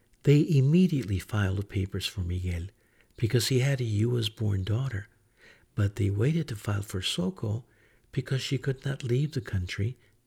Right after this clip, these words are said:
and leave the girls. Soko and the girls panicked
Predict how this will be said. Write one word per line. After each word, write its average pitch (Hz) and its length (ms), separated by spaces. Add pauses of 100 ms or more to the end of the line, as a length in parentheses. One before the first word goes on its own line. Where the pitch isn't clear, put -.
and 87 160
leave 87 220
the 101 80
girls. 117 480 (840)
Soko 117 500
and 101 120
the 101 60
girls 98 300
panicked 98 540